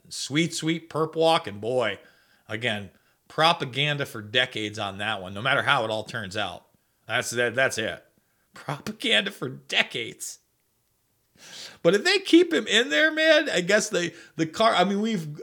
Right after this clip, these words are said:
uh, we're full-blown banana republic, right? That, that's how you could identify a lot of these corrupt second and third world nations, is the way that they carry out their politics is to arrest their political opponents.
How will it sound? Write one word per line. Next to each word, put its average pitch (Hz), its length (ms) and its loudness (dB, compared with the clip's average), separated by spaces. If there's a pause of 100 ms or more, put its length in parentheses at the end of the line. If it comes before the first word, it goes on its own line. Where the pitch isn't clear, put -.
uh, 139 80 -6
we're 160 280 0
full-blown 151 840 2
banana 123 380 2
republic, 123 480 0
right? 131 300 0 (1300)
That, 151 180 0
that's 190 200 4
how 196 760 4 (180)
you 156 360 -4
could 151 140 -6
identify 135 640 -2
a 120 80 0
lot 127 200 2
of 120 80 -4
these 123 300 -8 (480)
corrupt 143 640 0
second 151 460 0
and 135 140 -8
third 147 320 -2
world 131 260 0
nations, 123 640 -4
is 123 340 -2
the 120 100 -4
way 131 200 0
that 139 80 -2
they 127 120 -8
carry 143 280 0
out 131 160 0
their 123 120 -6
politics 156 640 0
is 120 140 -10
to 139 180 -10
arrest 139 580 -2 (160)
their 123 140 -8
political 131 420 -4
opponents. 110 560 -6